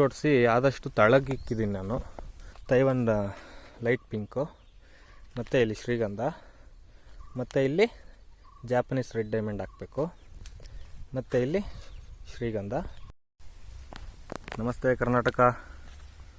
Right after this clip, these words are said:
ನನ್ನ ಹೆಸರು ಪವನ್ ಅಂತ ಅಂದ್ಬಿಟ್ಟು. ನೀವು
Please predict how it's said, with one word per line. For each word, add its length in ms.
ನನ್ನ 180
ಹೆಸರು 260
ಪವನ್ 240
ಅಂತ 180
ಅಂದ್ಬಿಟ್ಟು. 340
ನೀವು 140